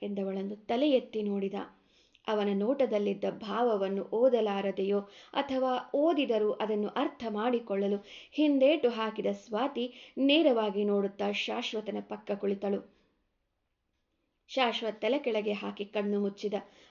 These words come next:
ಅವನಿಗೆ ಈ ನಾಲ್ಕು ವರ್ಷಗಳಲ್ಲಿ ನಡೆದು ಹೋದ ಒಂದೊಂದು ಘಟನೆಗಳು ನೆನಪಾಗಿ ಕಂಗಳು ಮಂಜಾಗಿದ್ದವು. ಸ್ವಾತಿಯ ಹಠಕ್ಕೆ ಮಣಿದು ತಪ್ಪು ದಾರಿ ತುಳಿದು ಬಿಟ್ಟಿದ್ದ. ಅದರ ಫಲವಾಗಿ ಇಂದು ಕೋರ್ಟ್ನ ಮೆಟ್ಟಿಲು ಹತ್ತುವಂತಾಗಿತ್ತು.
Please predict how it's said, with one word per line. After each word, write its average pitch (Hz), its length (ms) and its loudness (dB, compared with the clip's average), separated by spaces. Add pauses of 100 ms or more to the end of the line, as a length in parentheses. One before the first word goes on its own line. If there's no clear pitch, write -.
(120)
ಅವನಿಗೆ 214 360 2
ಈ 233 240 0
ನಾಲ್ಕು 233 540 0
ವರ್ಷಗಳಲ್ಲಿ 208 760 -2 (240)
ನಡೆದು 294 440 6
ಹೋದ 226 380 4 (380)
ಒಂದೊಂದು 233 520 0
ಘಟನೆಗಳು 208 880 4
ನೆನಪಾಗಿ 202 580 0
ಕಂಗಳು 202 500 2
ಮಂಜಾಗಿದ್ದವು. 196 840 -2 (500)
ಸ್ವಾತಿಯ 208 420 0
ಹಠಕ್ಕೆ 226 500 -4
ಮಣಿದು 202 360 0
ತಪ್ಪು 226 400 -2
ದಾರಿ 202 260 0
ತುಳಿದು 202 300 0
ಬಿಟ್ಟಿದ್ದ. 202 420 -2 (440)
ಅದರ 208 260 0
ಫಲವಾಗಿ 214 840 -2
ಇಂದು 247 260 6
ಕೋರ್ಟ್ನ 269 460 6
ಮೆಟ್ಟಿಲು 214 440 -2
ಹತ್ತುವಂತಾಗಿತ್ತು. 202 1160 -4